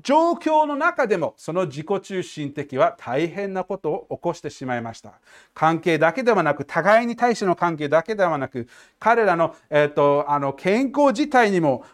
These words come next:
大きな、えっと、被害が起こし-、起こったことがわかりますね。じゃあ実際に何が起きたのでしょうか。一緒に見ていきたいと思います。第一コリントの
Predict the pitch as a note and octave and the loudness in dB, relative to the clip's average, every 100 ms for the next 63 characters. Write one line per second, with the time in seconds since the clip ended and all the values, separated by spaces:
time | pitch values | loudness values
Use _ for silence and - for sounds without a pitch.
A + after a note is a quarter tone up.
0 | - D3 C#3+ C#3+ B2+ C3+ - _ - B2+ | -2 2 2 0 0 0 0 _ 0 0
1 | B2 G#2+ D3+ C3+ A#2 A2 C3+ - C#3 - | 2 -2 0 2 2 2 0 0 -2 0
2 | D3+ - - C3+ E3+ - C#3 B2 A#2+ B2 | -2 -2 -4 -2 -2 -2 -4 -2 -4 2
3 | G3 - A2+ G#2+ B2 A2 G#2+ - A2 B2+ | 2 2 -8 -6 -6 -6 -8 -10 -8 -6
4 | D3+ - _ _ - D#3+ D#3 F#3+ - A3+ | -6 -10 _ _ -2 0 0 -2 2 2
5 | G3+ G#3+ C4 G3+ F#3 - F#3+ F#3+ A#2+ C3+ | 2 0 2 2 2 2 2 2 0 0
6 | A#2+ C3+ F#3 E3+ E3+ D3 C3 D3 C#3 C3 | 0 -2 -2 -2 0 -2 0 -2 -2 -6
7 | B2 C3+ G#3 _ _ _ - F3+ G3+ A3 | -2 0 0 _ _ _ 0 4 4 2
8 | - G#3 G3+ G3 D#3+ E3+ A3 | 2 0 2 0 0 2 0